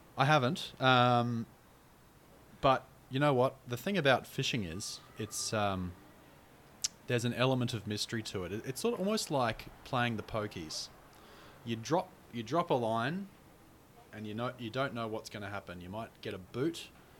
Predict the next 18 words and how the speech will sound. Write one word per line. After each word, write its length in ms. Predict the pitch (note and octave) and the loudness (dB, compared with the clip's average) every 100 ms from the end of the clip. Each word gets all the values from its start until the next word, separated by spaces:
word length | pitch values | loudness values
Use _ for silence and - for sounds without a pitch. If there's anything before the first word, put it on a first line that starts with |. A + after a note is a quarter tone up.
| - | -16
you 60 | G2+ | -10
might 200 | G2 G2 | -6 -6
get 140 | G#2 | -4
a 500 | G2 F#2+ F#2 F2+ E2 F#2 - - - - - - | -4 -4 -4 -6 -8 -12 -18 -20 -20 -20 -20 -8
flathead, 440 | - C3+ D3 E3+ G3+ - - - - - - - - | 2 4 4 0 -2 -14 -20 -20 -20 -20 -20 -20 -10
or 200 | A#2 G2+ | -4 -2
a 440 | F#2 F#2 F2+ E2+ E2 G#2+ | -2 -2 -4 -6 -10 -8
whiting, 480 | G#2 A#2 C3+ F3 G3 G3 - - - - - - - - - - - - | -2 0 0 -4 -8 -10 -20 -20 -20 -20 -20 -20 -20 -20 -20 -20 -20 -12
or 40 | |
you 60 | A#2 | -2
might 140 | C3+ | 0
get 120 | C#3 C3 | 0 -2
nothing. 260 | B2+ F#2 - - - - - - - - | -4 -6 -14 -20 -20 -20 -20 -20 -18 -4
Now, 280 | C3 B2 B2+ | 0 0 -2
doing 220 | D3 E3+ E3+ | -2 0 2
it 80 | |
at 100 | G#2+ | 0
night 480 | F#2 A#2 E3 G#2 B2+ | -2 0 0 0 -4